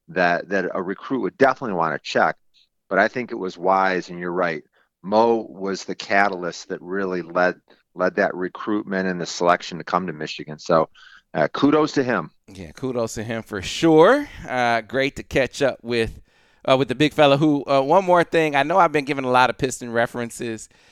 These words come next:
Speaker 2: but you know who demeanor-wise, uh, reaction from the opposing fan base-wise, who he reminds me of? He was Michigan's Bill Laimbeer.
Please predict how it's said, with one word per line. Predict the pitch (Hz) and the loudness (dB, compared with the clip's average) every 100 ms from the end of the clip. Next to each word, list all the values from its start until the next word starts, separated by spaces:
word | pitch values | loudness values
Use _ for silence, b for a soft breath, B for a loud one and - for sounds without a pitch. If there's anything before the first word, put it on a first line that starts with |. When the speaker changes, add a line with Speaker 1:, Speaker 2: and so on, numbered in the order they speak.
| b | b
Speaker 2:
but | b - | b -6
you | 311 | 0
know | 285 208 | 4 4
who | 180 170 | 4 0
demeanor-wise, | - 143 110 120 135 127 117 117 117 110 107 107 107 - _ _ _ - | 0 -4 -2 -4 -4 -2 0 2 4 2 0 -4 -10 -20 _ _ _ -4
uh, | 110 101 | -2 -2
reaction | 104 110 98 117 131 135 - 135 | -4 -10 -4 0 2 0 -4 -4
from | 123 123 | -4 -6
the | 120 | -4
opposing | 107 - 139 127 117 | -6 -2 0 0 -4
fan | 117 - 127 123 120 | -8 -4 0 0 0
base-wise, | 120 120 117 110 113 110 113 | 0 -2 -2 2 4 4 2
who | 123 | -2
he | 113 | -2
reminds | 117 110 110 110 | -2 -2 -2 -2
me | 113 | -6
of? | 110 b b b | -8 b b b
He | - 240 | 0 2
was | 262 | 2
Michigan's | 233 233 214 214 | 0 0 -2 2
Bill | 226 233 | 4 6
Laimbeer. | 233 226 403 90 | 4 2 2 0